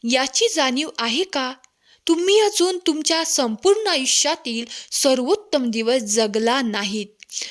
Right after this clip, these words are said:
आराम करा, सर्व काही ठीक होईल. पुष्टी करण्यासाठी हा संदेश शेअर करा. तुमच्या आयुष्यातील प्रत्येक गोष्ट सकारात्मक वळण घेणार आहे,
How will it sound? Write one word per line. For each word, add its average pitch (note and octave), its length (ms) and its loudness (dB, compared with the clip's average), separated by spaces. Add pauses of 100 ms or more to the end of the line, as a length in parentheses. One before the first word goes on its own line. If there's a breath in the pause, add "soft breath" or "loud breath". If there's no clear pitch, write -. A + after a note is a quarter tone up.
(100)
आराम C#4 380 2
करा, E4+ 380 0 (240 loud breath)
सर्व F#4 360 2
काही E4+ 320 0
ठीक D4 340 -2
होईल. B3+ 320 -2 (420 soft breath)
पुष्टी B3+ 360 0
करण्यासाठी C#4+ 960 0 (180 soft breath)
हा F4 240 0
संदेश A#3+ 680 0
शेअर A#3+ 260 2
करा. G#3 340 -6 (500 loud breath)
तुमच्या E4+ 560 0 (720)
आयुष्यातील D#4 680 0
प्रत्येक B3+ 760 0
गोष्ट - 360 0 (420 loud breath)
सकारात्मक C4+ 920 -2
वळण C4 240 2
घेणार A3+ 520 -2
आहे, A3 360 -4